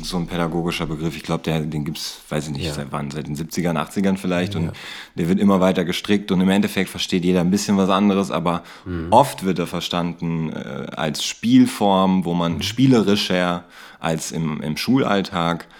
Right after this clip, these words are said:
Speaker 1: Lerninhalte vermitteln kann.
Speaker 2: Okay, und da hattest du dann jemanden vom Lehrstuhl an deiner Seite noch, der zusammen mit dir diesen Workshop oder diese Workshops, äh, durchgeführt hat. Wer war das dann?
Speaker 1: Genau, wir waren vi-, ein Team von vier und
Speaker 2: Ah, so.
Speaker 1: vom Lehrstuhl haben mitgemacht der, äh, Rainer Zimmermann und der Tobias Hagen.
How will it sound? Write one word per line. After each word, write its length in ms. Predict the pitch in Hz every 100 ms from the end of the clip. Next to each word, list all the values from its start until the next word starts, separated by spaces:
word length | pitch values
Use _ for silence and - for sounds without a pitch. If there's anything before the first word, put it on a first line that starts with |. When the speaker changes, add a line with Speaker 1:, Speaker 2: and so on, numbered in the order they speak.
| - - 80
Speaker 1:
Lerninhalte 800 | 87 92 95 87 76 76 -
vermitteln 460 | 78 78 73 73 76
kann. 320 | - - - - _ _
Speaker 2:
Okay, 320 | 98 117 82 -
und 400 | 101 107 107 - _ _ _ _ _ - _ 95
da 220 | 98 110
hattest 260 | 120 107 -
du 120 | 107
dann 160 | 104
jemanden 760 | 101 101 104 90 95 92 90 85
vom 180 | - 85
Lehrstuhl 440 | 95 113 - 123
an 120 | 101 95
deiner 240 | 95 87
Seite 280 | 90 104 131
noch, 220 | 127 127
der 180 | 104 98
zusammen 460 | 98 90 92 92
mit 160 | 90 87
dir 140 | 90
diesen 240 | 85 82 82
Workshop 340 | 80 - 82 76
oder 120 | 78
diese 260 | 78 78
Workshops, 540 | 76 76 - 73 - -
äh, 140 | 80
durchgeführt 460 | 82 80 - - -
hat. 100 | -
Wer 160 | 85 90
war 80 |
das 200 | 92 -
dann? 100 | -
Speaker 1:
Genau, 260 | 117 107 101
wir 140 | 110
waren 280 | 127 123 98
vi-, 200 | - -
ein 140 | 104 98
Team 200 | 135 127
von 160 | 107
vier 300 | 104 151 160
und 160 | 117 107
Speaker 2:
Ah, 60 | 101
so. 80 |
Speaker 1:
vom 160 | 104 104
Lehrstuhl 360 | 117 143 135 117
haben 280 | 117 113
mitgemacht 640 | 120 117 120 107 104 104 -
der, 160 | 90
äh, 360 | 85 85 - 82
Rainer 360 | 80 95 101 -
Zimmermann 580 | - 131 123 117 113 107
und 520 | - 90 90 85 87
der 100 | 80
Tobias 400 | 85 85 82 78
Hagen. 320 | 76 76